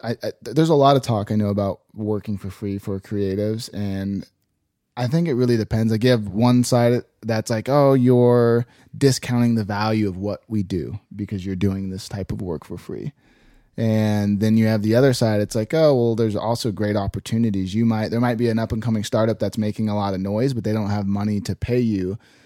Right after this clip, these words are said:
And so you shoot a video for 'em, but now your work is, you know, your work is out there." And I also think there's a difference between getting your work out there to where, like, when we collaborate with brands, like, they put in collaboration with Art of Visuals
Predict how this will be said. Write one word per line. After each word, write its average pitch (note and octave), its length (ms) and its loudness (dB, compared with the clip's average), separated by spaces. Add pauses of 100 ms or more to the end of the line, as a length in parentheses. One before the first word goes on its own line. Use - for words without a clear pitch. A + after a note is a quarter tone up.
(140)
And A2 120 -6
so A#2 100 -2
you A2 120 0
shoot A#2 220 -4
a G#2+ 40 -2
video A#2 440 2
for G#2+ 200 -4
'em, G#2 80 -2
but G2+ 120 -2
now A2+ 180 0
your G#2 220 -2
work G#2+ 480 -2 (100)
is, G2 580 -2 (220)
you A2 120 -4
know, G2+ 80 -4
your G2+ 180 -4
work A2+ 280 -2
is G#2 120 -4
out E2 240 -8
there." B1 240 -6 (420)
And D3 100 2
I D#3 40 4
also E3+ 240 2
think D#3+ 180 0
there's D3 160 4
a C#3 60 2
difference C#3 360 0
between B2+ 600 2 (840)
getting C3+ 280 2
your B2+ 120 2
work A#2+ 260 0
out B2 260 0
there C3+ 180 2
to C3+ 160 -4
where, A2+ 580 0
like, A#2+ 160 -2
when B2+ 140 0
we C#3+ 100 2
collaborate C3 480 4
with A2 180 -2
brands, A2+ 360 -6
like, A2 140 -6
they A2 140 -4
put A2+ 300 -6
in A#2+ 200 4
collaboration G#2 640 2
with F#2+ 100 -2
Art F2 180 -2
of D2+ 60 -8
Visuals - 380 -14